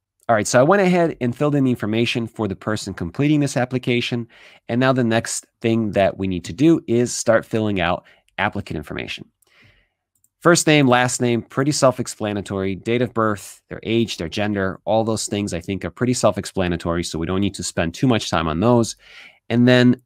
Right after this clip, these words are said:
when you get down here, it'll also ask for the person's social security number. Now, when you click on whether or not they have a social security number, there's a new window that populates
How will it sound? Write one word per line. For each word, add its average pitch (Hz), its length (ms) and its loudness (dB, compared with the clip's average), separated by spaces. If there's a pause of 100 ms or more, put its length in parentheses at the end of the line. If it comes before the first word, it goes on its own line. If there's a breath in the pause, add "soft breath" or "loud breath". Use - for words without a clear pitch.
(120)
when 107 120 0
you 117 80 4
get 180 160 6
down 156 200 4
here, 127 400 2 (100)
it'll 104 240 -4
also 123 300 2
ask 107 380 -2
for 104 380 -2
the 92 140 -10
person's 95 420 -8
social 92 240 -6
security 139 440 0
number. 76 300 -6 (500)
Now, 101 360 -2 (340)
when 98 120 -6
you 95 80 -4
click 165 240 2
on 143 260 6
whether 117 200 4
or 113 40 2
not 110 240 0
they 87 80 -12
have 123 220 0
a 156 60 2
social 156 280 -2
security 143 360 -2
number, 139 400 -2 (540)
there's 104 220 0
a 92 60 -2
new 127 160 4
window 151 300 4
that 107 180 4
populates 110 600 0